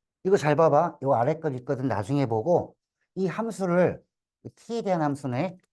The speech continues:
T라는 문자로 적분하는 거야. T에 대한 함수야. 그러면 얘를 적분을 하고 미분을 해주면 어떻게 되겠어?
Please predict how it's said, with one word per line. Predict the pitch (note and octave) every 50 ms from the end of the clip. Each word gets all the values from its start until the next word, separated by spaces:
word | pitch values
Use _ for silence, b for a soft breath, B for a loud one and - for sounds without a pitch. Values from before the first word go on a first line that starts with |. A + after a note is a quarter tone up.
| _ _ _ _ _ _ _ _
T라는 | - G#3+ G#3 G3+ G3 G3 F#3
문자로 | D3 C#3 C#3+ C#3 C#3+ C3+ C3 C#3
적분하는 | A2+ A#2 - - C#3 B2+ B2 A#2 A#2 A#2 A2+
거야. | A2+ A2 G2+ G2+ B2+ C#3+
T에 | - - F3+ F3 D#3+
대한 | C3+ C3+ A#2+ A2
함수야. | G#2+ G#2 G2+ F#2+ - G#2 G2 F#2 A2 A#2+ - b b b b b b
그러면 | _ F#3 G#3+ G#3 F#3+ F3 D3 - - - _ _ _ _ _ _ _ -
얘를 | C#3+ F3 G3 G3+ G3 D#3 - - - _ _ _ _ _ _ _ _ -
적분을 | - - C#3+ - - - G3 G#3 G#3+ G#3 G3+
하고 | F#3+ F#3 D#3 F#3 F#3+ F#3 F3+ C3
미분을 | A#2 B2+ C#3+ F3 E3 G3+ G3 F#3 F3+
해주면 | D#3+ D3 D3 C#3+ A#2
어떻게 | A2 - D#3 C#3 C3+
되겠어? | A2 G#2+ F2+ F2+ E2+ - - D#2+ D#2+